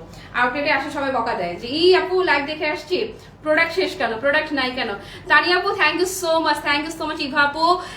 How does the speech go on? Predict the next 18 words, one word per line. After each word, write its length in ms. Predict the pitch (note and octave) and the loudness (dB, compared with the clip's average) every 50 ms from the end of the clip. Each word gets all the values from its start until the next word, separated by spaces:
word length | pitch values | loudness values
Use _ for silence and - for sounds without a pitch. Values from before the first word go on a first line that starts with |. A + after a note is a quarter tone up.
| - - | -8 -2
thank 240 | D#4 C#4+ C#4+ F#4 F#4 | 2 2 2 2 2
you 180 | E4+ E4+ - F4+ | -2 -4 -4 -2
so 120 | D#4+ D#4 | -2 -2
much। 160 | E4 D#4+ - - | -2 -2 -2 -2
কলি 180 | D4+ D4 C#4+ | -2 -2 0
আপু, 140 | C#4+ C#4+ - | -2 0 0
আসলে 420 | - C4 C4 C4 - E4 D#4 D#4+ D#4+ | 0 0 0 -2 -2 -6 -6 -6 -6
খুবই 280 | - E4 C#4+ D#4 D#4 | -6 -6 -6 -6 -6
সুন্দর। 300 | - D#4 C4 A#3+ B3 C4 | -6 -6 -6 -4 -4 -4
ওকে 220 | - D4+ - - - - - - - - | -4 -4 -4 -6 -6 -10 -16 -14 -4 0
আপু, 180 | C4+ D4 C#4+ - | 2 2 4 6
আসেন, 340 | D#4+ D4+ D4+ - D4 A#3 - | 6 4 4 2 -4 -6 -6
এটা 180 | G#3+ C#4 C4+ - | -6 -6 -4 -2
হচ্ছে 200 | F4 F#4 - - | -4 -2 -4 -4
আরেকটা 420 | - C#4 C#4+ D4 D#4 D4+ E4 E4 | -2 2 2 2 2 0 -2 -4
ডিজাইন, 380 | D4+ C#4 B3 A3+ A3 G#3 G3+ C4+ | -4 -4 -4 -4 -4 -4 -4 -6
সেম 520 | - - - F4 E4 E4+ F#4 F#4 F#4 F4 | -8 -8 -6 -4 -2 0 2 2 2 2
জিনিসই। 440 | D4 D4+ C4+ B3+ - - G#3 F#3 F3 | 0 -2 -2 -4 -4 -6 -8 -10 -10